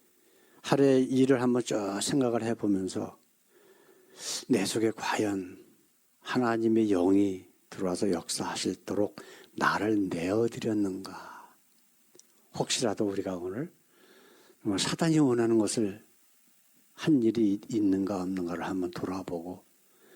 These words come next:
그런 일이 있다면은 회개하고 또 기도하고, 그리고 잠자리에 드는 것이 뭐 오랫동안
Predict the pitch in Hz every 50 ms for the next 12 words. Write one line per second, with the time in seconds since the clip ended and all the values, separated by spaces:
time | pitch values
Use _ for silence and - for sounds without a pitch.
0 | - _ - - 131 139 139 139 135 139 135 123 - - 117 107 104 104 104 113
1 | 110 101 101 104 _ - - - 135 113 - 120 107 95 95 95 - - - -
2 | - _ _ - _ _ _ _ _ _ _ - 110 - - - 104 - 101 92
3 | 92 - - - - - - - _ _ _ _ _ _ _ _ _ _ _ -
4 | - - - - 127 123 117 - - 110 107 - 113 107 107 104 101 - 101 98
5 | 98 92 90 - - 107 104 - - _ _ - - - _ _ - 110 101 98
6 | 95 - - - - - - - - 104 107 - - 107 - - 107 101 98 90
7 | 82 -